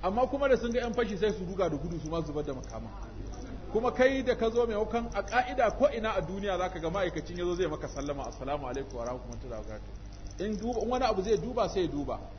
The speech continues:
Yanzu kamar Nijar ma da muka shiga, ba, ma'aikaci ma baya tasowa. Kai za ka je kai fakin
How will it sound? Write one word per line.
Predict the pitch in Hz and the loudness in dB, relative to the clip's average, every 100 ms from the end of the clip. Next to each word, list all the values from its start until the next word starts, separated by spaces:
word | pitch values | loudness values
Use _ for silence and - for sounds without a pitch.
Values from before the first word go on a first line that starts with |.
| - 147 | -8 -4
Yanzu | 190 | -4
kamar | 269 233 240 | 0 0 2
Nijar | 220 180 220 | 2 4 4
ma | 196 190 | 4 2
da | |
muka | 170 - | 0 -4
shiga, | 151 143 165 | -6 -4 -2
ba, | 262 254 - | -2 -4 -4
ma'aikaci | 262 254 220 185 247 | 0 0 0 -2 -2
ma | 254 | 0
baya | 247 214 | 4 4
tasowa. | 165 156 165 123 - - - - - - - - - | 4 -2 -2 -6 -8 -12 -12 -12 -12 -12 -12 -10 -4
Kai | 240 262 | 0 4
za | 269 269 | 4 4
ka | 220 | 2
je | 233 247 | 2 2
kai | 214 | 0
fakin | 185 220 226 214 | 2 2 2 -2